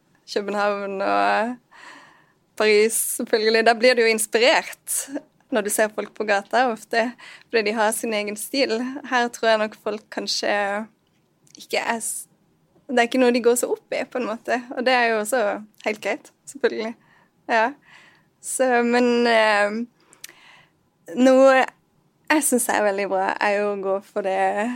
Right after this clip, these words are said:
altså, at folk er bedre til å kjøpe plagg som varer lenge, da. Det har nok alltid vært viktig for meg at, eh, at det skal være at å lage plagg som folk blir glad i, liksom,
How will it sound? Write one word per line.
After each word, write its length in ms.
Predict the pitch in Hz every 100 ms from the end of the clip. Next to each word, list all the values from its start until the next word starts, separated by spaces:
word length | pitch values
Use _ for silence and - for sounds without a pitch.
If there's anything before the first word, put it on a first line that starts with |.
| 247 _ _ _ _ _ _ _
altså, 340 | - 220 196 - - _ _ _
at 160 | 226 - -
folk 300 | 214 208 -
er 140 | - 202
bedre 360 | 202 196 202 202 208
til 180 | 214
å 60 | 202
kjøpe 520 | - 196 - _ 214 208 202 214
plagg 220 | - 202 -
som 180 | 214
varer 280 | 196 190 196
lenge, 280 | 190 190 208
da. 120 | 220 214 _ _
Det 180 | 247 277
har 120 | 302
nok 180 | 294 -
alltid 260 | 320 330
vært 160 | 277 262
viktig 340 | 247 - 262 269
for 180 | 330
meg 300 | 247 220 233 -
at, 400 | 233 220 - -
eh, 560 | 220 220 214 208 202 208 233 _ _ _ - - _ - _ _ _ _ _ _ - _ _ _ _ _ 262
at 80 | 247
det 80 | 247
skal 200 | - 247
være 340 | 240 233 240 247 254
at 120 | - - - -
å 80 | 247
lage 240 | 240 240
plagg 220 | 262 247 269
som 140 | 240
folk 160 | - 262
blir 100 | 240
glad 220 | 196 240 -
i, 60 | - -
liksom, 240 | 214 202